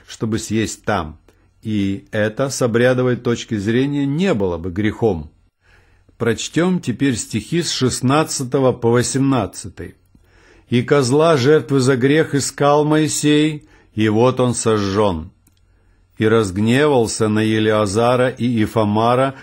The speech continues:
оставшихся сынов Аароновых, и сказал: 'Почему вы не ели жертвы за грех на святом месте? Ибо она святыня великая,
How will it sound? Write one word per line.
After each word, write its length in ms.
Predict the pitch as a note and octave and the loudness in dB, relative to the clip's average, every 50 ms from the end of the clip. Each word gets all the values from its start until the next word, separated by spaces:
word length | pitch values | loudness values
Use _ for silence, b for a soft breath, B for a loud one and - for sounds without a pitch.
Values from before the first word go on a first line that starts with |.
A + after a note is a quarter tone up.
| B B | B B
оставшихся 760 | B A2 G#2+ - - - A#2 A#2+ A2+ - - A2 - - B2 | B -2 -2 -2 0 0 0 0 0 -2 -4 -8 -6 -4 -6
сынов 400 | G2+ - - A2 A#2 A#2 A2 - - | -4 -4 -2 0 0 0 0 -2 -4
Аароновых, 800 | - A2 G2+ G2 G2 G2 G#2+ A#2 B2+ B2+ B2+ B2+ B2+ B2 - A2 | -4 -2 0 2 2 2 2 2 2 2 0 0 -2 -4 -4 -6
и 80 | A2 | -8
сказал: 680 | G#2+ - - A#2+ A#2 A2 G#2 A#2+ A#2+ G2+ F2 D#2+ - _ _ _ _ _ _ _ _ _ _ _ _ _ _ _ _ _ _ | -8 -6 -2 -2 -2 0 0 0 0 0 0 -4 -8 _ _ _ _ _ _ _ _ _ _ _ _ _ _ _ _ _ _
'Почему 540 | - - A2 - - C3 B2+ C3+ D#3 G3 F#3+ | 0 0 0 0 0 -2 0 0 0 0 0
вы 140 | D#3 C#3 B2+ | 2 2 2
не 180 | B2 B2 B2 | 2 2 2
ели 380 | B2 A#2 A#2+ B2+ C3+ C#3 C#3 C#3 | 2 2 4 4 4 4 2 0
жертвы 520 | B2 F#2 F2 B2 B2+ B2 G#2+ B2+ B2 A#2 | 0 0 2 2 2 2 0 0 -2 -2
за 160 | A2 G#2 A2+ G#2+ | 0 0 0 0
грех 380 | G2+ A2 A#2 B2+ C3 B2+ - | 0 2 2 0 0 -2 -2
на 80 | A#2 A2+ | -4 -4
святом 460 | G#2+ - A#2 A2+ - - B2 A#2 A#2 | -4 -2 -4 -4 0 0 0 2 2
месте? 580 | A#2+ A#2+ A#2+ A2+ F#2+ - - - - E2 - - _ _ _ b b b b b b b b | 2 2 2 0 -2 -4 -8 -12 -12 -14 -14 -16 _ _ _ b b b b b b b b
Ибо 400 | b G2+ G#2 F#2+ G#2 G#2 G#2+ G#2+ | b -4 -2 0 0 0 2 2
она 220 | A2 A2 A2+ A#2 A2+ | 0 0 0 0 0
святыня 560 | - - G#2 A2 G#2+ A2 - A#2+ A#2 A2+ A2+ | -2 -2 -4 -4 -2 -2 0 0 2 2 0
великая, 840 | G#2 G2 G#2+ G2+ G2+ A2 B2 D3 B2+ - A#2+ G2+ F2+ E2 D2+ E2+ - | 0 0 -2 0 0 0 0 0 -2 -2 -2 -2 -2 -4 -6 -8 -14